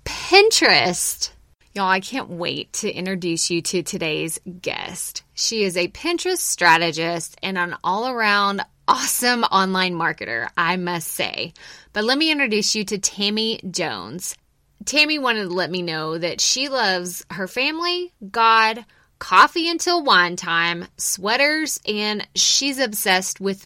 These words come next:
boots. She's a constant learner and really enjoys learning new things. She's been married to her husband for five years, and he is her biggest supporter. Collectively, they have six kids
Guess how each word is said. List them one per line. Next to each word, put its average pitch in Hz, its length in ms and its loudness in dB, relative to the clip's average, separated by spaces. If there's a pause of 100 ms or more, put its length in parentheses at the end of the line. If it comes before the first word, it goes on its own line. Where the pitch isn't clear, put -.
(160)
boots. - 560 -6 (540)
She's 269 240 -2
a 285 80 2
constant 294 500 2
learner 175 300 0
and 202 320 -4
really 220 320 4
enjoys 170 500 0
learning 165 380 -4
new 160 160 -8
things. - 640 -10 (380)
She's 262 200 0
been 269 160 0
married 277 320 6
to 285 100 -2
her 294 180 2
husband 196 440 2
for 214 100 -6
five 247 440 -2
years, 180 440 2
and 202 180 -8
he 254 220 -6
is 269 140 -4
her 247 200 -6
biggest 233 600 2
supporter. 190 760 -6 (440)
Collectively, 269 640 0
they 240 140 0
have 214 240 -4
six - 500 -2
kids 190 520 2